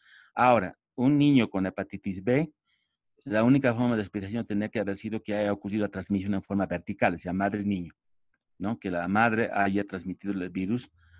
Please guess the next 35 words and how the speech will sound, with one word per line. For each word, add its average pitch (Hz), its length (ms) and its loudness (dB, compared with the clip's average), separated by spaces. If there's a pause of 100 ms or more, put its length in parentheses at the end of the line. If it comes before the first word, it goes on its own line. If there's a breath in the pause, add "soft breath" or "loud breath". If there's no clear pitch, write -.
(140)
una 98 140 4
madre 95 320 4
no 98 120 4
vacunada, 104 600 2
una 90 200 0
madre 95 300 0
portadora 92 480 0
de 90 60 -2
hepatitis 90 520 -8
B, 123 280 4 (640 soft breath)
durante 92 320 0
el 95 60 4
embarazo 110 640 4
o 92 60 2
en, 92 100 2
o 87 360 -2
en 85 200 -2
la 85 40 -6
etapa 98 280 -6
perinatal 117 680 2
haya 104 280 2
conta-, 92 440 -4
contagiado 98 640 -2
al 87 120 -4
niño 95 360 0
la 101 80 -8
hepatitis 92 440 -10
tipo 110 280 -2
B. 120 240 0 (680)
Entonces, 107 420 0
en 113 100 6
ese 135 180 4
caso, 147 480 4
pues, 104 260 -4 (120)
tampoco 101 840 0